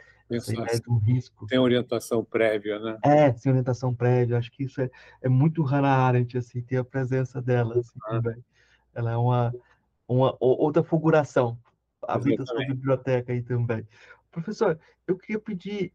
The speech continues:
Speaker 1: indicações pros ouvintes. O, o que o senhor quer indicar de leitura, de filme, eh, de música? Eu vou, a minha indicação eu já vou fazer antes, que a gente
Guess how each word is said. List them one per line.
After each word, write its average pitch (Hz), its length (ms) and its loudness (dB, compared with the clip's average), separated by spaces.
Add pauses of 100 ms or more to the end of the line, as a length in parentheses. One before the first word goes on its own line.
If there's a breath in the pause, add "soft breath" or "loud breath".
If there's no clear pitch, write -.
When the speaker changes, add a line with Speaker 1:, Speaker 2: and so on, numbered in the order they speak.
Speaker 1:
indicações 202 840 -2 (360)
pros 156 420 2
ouvintes. 160 760 2 (100)
O, 170 100 -14
o 165 180 -14
que - 60 -20
o - 20 -18
senhor 277 200 -2
quer 233 120 4
indicar 196 500 0 (240 soft breath)
de 143 140 -8
leitura, 151 920 2
de 135 160 -4
filme, 139 1000 0 (300 soft breath)
eh, 131 480 0
de 127 140 -6
música? 147 680 0 (340 soft breath)
Eu 240 140 2
vou, - 140 -2
a 156 120 4
minha 190 160 0
indicação 190 500 -2
eu 196 60 -2
já 214 120 -4
vou 202 140 -4
fazer 196 480 2
antes, 151 500 -4 (420)
que 165 180 -2 (160)
a 143 220 -2
gente 160 260 -4